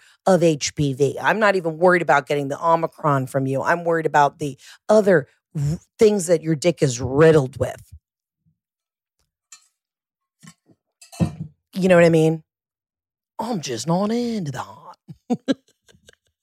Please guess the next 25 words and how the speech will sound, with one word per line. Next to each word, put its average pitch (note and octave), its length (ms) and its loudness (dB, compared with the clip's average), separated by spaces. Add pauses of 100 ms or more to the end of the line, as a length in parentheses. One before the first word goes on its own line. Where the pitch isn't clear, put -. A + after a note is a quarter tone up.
(1600)
I'm G3+ 140 0
glad D#3+ 260 2
you D3 60 -2
left C3+ 200 -4
the C3+ 80 -10
date. A#2+ 320 -10
I F#3+ 60 4
mean, A3 200 4
what A3 100 4
do G3+ 60 4
you D3 100 4
fucking A#2+ 340 -12
do? G2+ 260 -18 (460)
You A3 140 -2
feel C4 240 0
bad F#3+ 400 2
'cause E3+ 140 -6
he D3 60 -6
got C3+ 220 0
hit E3 300 4
in D#3 120 -6
a C#3 60 -4
parking D3 420 -2
deck C#3+ 400 2 (560)
by C3+ 220 0